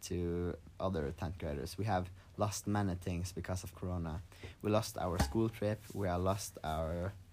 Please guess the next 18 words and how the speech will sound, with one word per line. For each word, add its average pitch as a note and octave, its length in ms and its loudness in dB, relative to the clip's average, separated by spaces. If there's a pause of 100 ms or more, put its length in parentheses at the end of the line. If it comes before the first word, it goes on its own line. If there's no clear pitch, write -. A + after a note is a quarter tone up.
(840)
utdanningsmesse, G2 800 4 (440)
and F#2 160 4
we F#2 80 6
lost G2+ 340 4
many A2 240 4
different F2+ 320 0
things. F2 380 -4 (720)
And G2 160 6
we G#2+ 80 6
haven't A2 380 4
got G#2 420 2 (540)
an, F2+ 300 2
uh, E2+ 220 2 (240)
replacement G2 580 2
for F2+ 120 -4
that F2 220 0
either. E2 320 -2 (640)
So, F2 460 2